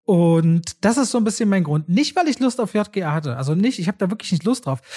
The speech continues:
Aber ich hinterfrag meine Lust auch nicht so oft. Ich denk mir so, ich finde, das sollte man machen.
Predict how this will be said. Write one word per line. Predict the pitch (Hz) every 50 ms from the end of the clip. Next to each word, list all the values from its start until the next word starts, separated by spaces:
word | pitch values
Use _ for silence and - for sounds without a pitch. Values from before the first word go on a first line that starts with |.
| - -
Aber | 180 180 214
ich | 190
hinterfrag | 220 240 226 202 - - 202 220 220 -
meine | 202 180 165 160
Lust | 151 156 156 156 -
auch | - 139 -
nicht | 151 143 -
so | - 170 147
oft. | 143 139 - -
Ich | -
denk | - 190 214
mir | 240 208
so, | 185 208
ich | 190 156
finde, | - - 247 254
das | 214 196 190 185
sollte | 185 190 208 202 202
man | 175 165 156
machen. | 156 180 233 - - - 294 320